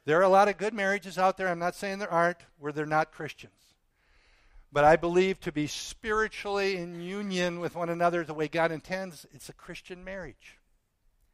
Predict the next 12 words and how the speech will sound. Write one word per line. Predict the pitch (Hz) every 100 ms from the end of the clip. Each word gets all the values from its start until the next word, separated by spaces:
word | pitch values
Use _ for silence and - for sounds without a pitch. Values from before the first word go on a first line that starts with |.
| _ _ _ _ _
I | 135
guess | 139 185 -
if | 170
you | 170
wanted | 165 185 165
to | 160
look | 185 185
at | 180
it | 160
this | 190 175
way, | - 175
could | -